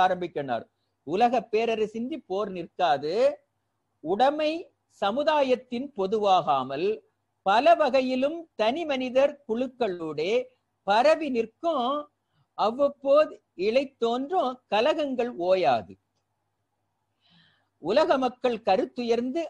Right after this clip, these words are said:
அவ்வழியே செயலாற்றி திருத்தி, குலமுதலாய்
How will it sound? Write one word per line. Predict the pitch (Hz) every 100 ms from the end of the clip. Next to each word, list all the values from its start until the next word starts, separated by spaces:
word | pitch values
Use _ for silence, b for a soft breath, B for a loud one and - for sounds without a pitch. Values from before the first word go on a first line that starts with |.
| -
அவ்வழியே | 185 233 240 185 170 202 285 202
செயலாற்றி | 190 220 190 170 - - 262 -
திருத்தி, | 175 175 165 _ 151 226 - _ -
குலமுதலாய் | 240 285 254 247 247 262 311